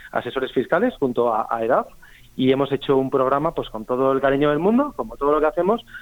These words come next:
para intentar ayudar a asesores fiscales a, a saber de qué va esto y que ellos puedan, a su vez, ayudar a sus clientes.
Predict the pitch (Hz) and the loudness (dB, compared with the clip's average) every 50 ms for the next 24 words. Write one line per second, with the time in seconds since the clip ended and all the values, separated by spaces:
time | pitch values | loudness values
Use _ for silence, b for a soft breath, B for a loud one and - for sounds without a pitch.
0 | B B - - 127 127 131 127 120 127 120 117 135 131 135 139 143 143 147 135 | B B -2 0 0 0 0 0 0 0 0 0 0 2 2 4 4 2 2 0
1 | 127 117 120 131 127 123 - 123 110 117 127 123 127 - 135 127 - 135 135 156 | 0 -2 -4 -6 -6 -8 -8 -10 -10 -8 -8 -8 -6 -6 -6 -4 -2 0 0 0
2 | 165 170 143 127 120 110 B B B B B - 127 - - 127 127 135 139 139 | 0 0 0 0 0 -2 B B B B B -6 -4 -2 -2 -2 0 0 0 -2
3 | 143 135 147 143 151 175 190 185 - - 247 254 247 - - 156 139 - 143 131 | -2 0 0 0 0 0 -2 -4 -2 0 0 0 -2 -4 -6 -6 -2 -2 0 0
4 | 143 165 - - - 147 143 143 143 139 - - 135 143 151 165 160 B B B | 0 -2 -4 -4 0 0 2 2 2 0 -2 -2 0 0 0 0 -4 B B B
5 | B B _ - 139 135 127 131 131 139 139 135 143 - - 135 123 123 123 123 | B B _ -2 0 0 2 2 2 2 0 -2 -6 -8 -6 -4 -2 -2 -2 -4
6 | 117 - 110 - - | -4 -6 -10 -10 -12